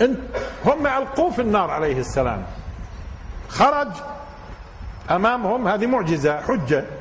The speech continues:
حجة عليهم أنه رسول. ومع ذلك يبدو استمروا في الكيد، وذلك أرى أنه وأرادوا بعد ما قال: "يا نار كوني بردا وسلاما على إبراهيم"، و-، و-،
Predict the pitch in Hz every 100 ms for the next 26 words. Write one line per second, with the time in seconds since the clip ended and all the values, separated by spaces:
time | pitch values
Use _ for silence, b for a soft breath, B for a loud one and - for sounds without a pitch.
0 | - - - - - 277 170 190 170 143
1 | 123 165 - - - - - 208 214 208
2 | 202 - 151 131 - - - - - -
3 | - - - - - 147 233 185 285 359
4 | 285 202 170 208 156 120 143 151 180 -
5 | - 247 359 359 294 - 185 - 170 196
6 | 180 - - - 165 226 220 208 254 214
7 | 202 214 233 254 - - - - 190 247
8 | 294 285 247 180 208 277 190 - 165 165
9 | 196 165 104 - - 156 202 220 208 175
10 | 214 202 190 147 110 - - - 160 196
11 | 170 160 170 185 196 202 185 170 185 185
12 | 185 185 185 160 208 285 330 - - -
13 | - - B B B 294 269 285 - 208
14 | 302